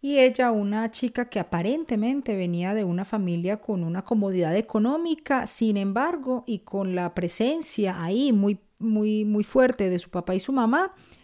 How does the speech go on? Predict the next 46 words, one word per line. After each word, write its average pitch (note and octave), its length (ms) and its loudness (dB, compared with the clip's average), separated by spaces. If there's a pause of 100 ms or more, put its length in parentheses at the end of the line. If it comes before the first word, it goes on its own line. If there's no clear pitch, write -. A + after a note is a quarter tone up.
era G3+ 380 -2
emocionalmente G3+ 840 0
débil C4 420 0
a A3 100 -6
tal D#3+ 160 -6
punto F#3+ 360 -4
que F3+ 120 -4
cayó, D#3+ 340 -4
pues, G3 420 -2 (280)
fácilmente F#3+ 680 -4
en G3 80 0
esta F#3+ 200 -4
relación E3 540 -4
tan F3 260 -4
tóxica F#3 460 -6
y D#3+ 60 -8
tan E3 240 -6
dañina. D#3 480 -4
Y G#3 180 2
vale F#3+ 220 4
la A#3 160 2
pena F#3 220 2
también F3+ 380 0
tener F3 240 -2
en F#3+ 120 -2
cuenta G3+ 380 -2
todas B3 400 4
estas A3+ 260 -2
señales. F3+ 560 -2
Ustedes A3+ 420 2
que - 80 -6
están F3 300 -4
viendo G3 360 -2
esto, G3+ 300 0
ustedes G#3 300 -4
que G#3+ 80 -10
están F#3+ 180 -6
escuchando F#3 540 -4
esto, G3 320 -2
que E3+ 100 -8
tienen F#3+ 320 0
hijos A3+ 460 2
adolescentes, F3+ 760 0
que F3+ 120 -8
tienen G3 320 -2
hijas B3+ 500 0